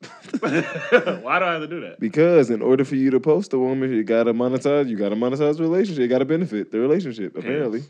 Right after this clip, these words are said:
Speaker 1: Yes. I respect. I respect you as the warrior to defend the woman right now. <laughs> That shit don't make no sense. <laughs> I respect it though.
Speaker 2: How?
Speaker 1: <laughs>
Speaker 2: How it don't make sense?
Speaker 1: That make no sense.
Speaker 2: If you saying,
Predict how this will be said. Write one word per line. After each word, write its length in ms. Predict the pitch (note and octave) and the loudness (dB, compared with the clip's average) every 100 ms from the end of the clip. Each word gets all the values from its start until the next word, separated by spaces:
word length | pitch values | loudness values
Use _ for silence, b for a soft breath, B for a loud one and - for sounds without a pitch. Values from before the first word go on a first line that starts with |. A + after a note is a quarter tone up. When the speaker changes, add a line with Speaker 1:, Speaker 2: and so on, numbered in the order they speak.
| _ _ | _ _
Speaker 1:
Yes. 120 | D#2 C2+ _ _ _ _ _ _ - | -20 -20 _ _ _ _ _ _ -6
I 60 | |
respect. 600 | A#2+ A#2+ - C#3 B2 - _ _ | -4 -4 -6 -6 -6 -10 _ _
I 120 | A#2 | -8
respect 580 | B2 A#2+ - C3+ E3 D3 | -8 -12 -8 -8 -6 -8
you 140 | C3 | -8
as 240 | A#2+ A#2+ A2 | -6 -6 -6
the 140 | G2+ | -10
warrior 560 | A2+ B2+ C3 B2 B2 A#2+ | -8 -6 -6 -6 -8 -10
to 100 | A#2+ | -12
defend 400 | A2 - C3 A#2 | -14 -8 -8 -8
the 40 | |
woman 260 | A#2 C3 C3 | -10 -10 -6
right 240 | C3 B2+ | -6 -4
now. 80 | A#2+ | -4
<laughs> 80 | - | 2
That 840 | C#4 B3 A#3 G#3+ G#3+ - - G#3+ - | 4 6 6 6 2 -2 2 2 2
shit 100 | G3+ | 2
don't 200 | E3+ D#3 | 2 0
make 180 | D3+ C#3 | -4 -4
no 160 | C#3+ | -6
sense. 320 | C#3+ D#3+ A2 - | -6 -10 -12 -2
<laughs> 920 | F#3+ F#3+ F#3 F#3 F3+ - - - - - | -2 -2 -6 -6 -8 -8 -8 -14 -12 -6
I 80 | |
respect 480 | C#3 D#3 F3 F#3 F3+ | -6 -6 -6 -6 -6
it 80 | A#2 | -10
though. 640 | - - - - - - - | -10 -10 -14 -18 -20 -12 2
Speaker 2:
How? 640 | B3+ C4+ A3+ A3 G3+ F#3+ | 6 10 10 10 8 4
Speaker 1:
<laughs> 20 | |
Speaker 2:
How 240 | A3 C#4+ D4+ | 4 8 8
it 40 | |
don't 220 | D#4 D#4 | 8 4
make 160 | D#4 D#4 | 4 2
sense? 400 | E4+ F4+ F4 A3 - | 2 4 4 2 -2
Speaker 1:
That 100 | C3 | -10
make 140 | B2+ | -10
no 80 | A#2+ | -12
sense. 220 | A#2 B2+ | -16 -4
Speaker 2:
If 100 | C#3+ | -2
you 220 | F3 C4+ D4 | 2 4 4
saying, 520 | C4+ B3 A3+ G3 | 6 8 8 4